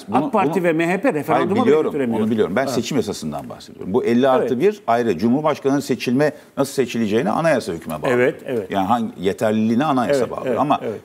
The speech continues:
Speaker 1: seçim sistemini değiştirebilir ikisi bir araya
Speaker 2: Tabii.
Speaker 1: gelip.
Speaker 2: Ama o da
Speaker 1: Ben, ben dolayısıyla şunu, şunu gör-, e, görmek lazım.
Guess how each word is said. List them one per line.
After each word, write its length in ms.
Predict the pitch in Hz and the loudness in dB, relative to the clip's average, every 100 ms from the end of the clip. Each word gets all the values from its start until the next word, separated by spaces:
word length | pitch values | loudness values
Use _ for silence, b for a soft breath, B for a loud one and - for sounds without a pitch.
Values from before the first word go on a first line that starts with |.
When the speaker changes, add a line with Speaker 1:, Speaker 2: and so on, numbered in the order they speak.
| - | -6
Speaker 1:
seçim 340 | 110 - 175 | -4 -2 -4
sistemini 460 | - - 202 214 220 | -4 -4 -2 0 0
değiştirebilir 500 | 156 - 131 107 80 | 0 0 -2 -2 -6
ikisi 280 | - - | -8 -8
bir 80 | 82 | -2
araya 100 | 220 | -2
Speaker 2:
Tabii. 140 | 139 107 | -2 -6
Speaker 1:
gelip. 180 | - - _ | -8 -16 _
Speaker 2:
Ama 200 | 165 175 | -2 2
o 140 | 202 214 | 2 2
da 180 | 294 - | 0 -2
Speaker 1:
Ben, 180 | 127 135 - - | -4 -4 -6 -6
ben 260 | 127 143 | -2 -2
dolayısıyla 600 | 156 175 120 110 220 - - | -2 0 -2 0 -2 -2 -4
şunu, 300 | - 170 - - | -8 -6 -8 -12
şunu 400 | - - 160 170 | -8 -4 -2 2
gör-, 320 | 123 107 90 | 0 0 -4
e, 160 | 90 85 | -4 -2
görmek 460 | 98 98 101 95 | -2 0 -2 -2
lazım. 380 | 92 85 110 254 | 0 0 0 -4